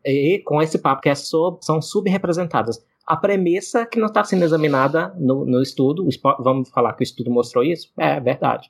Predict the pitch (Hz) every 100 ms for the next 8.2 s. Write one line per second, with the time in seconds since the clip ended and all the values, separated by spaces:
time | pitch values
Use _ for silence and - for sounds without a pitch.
0 | - - 123 127 - 139 131 135 139 131
1 | 139 - 113 - - 110 127 - 165 170
2 | - - 101 95 117 - - _ _ -
3 | 113 113 127 107 107 123 156 - _ 117
4 | 110 120 117 120 117 127 147 - 117 113
5 | 131 - _ - 120 120 120 113 - 120
6 | 110 - 113 - - 110 120 110 104 113
7 | - 127 - 139 127 120 147 - 143 -
8 | 107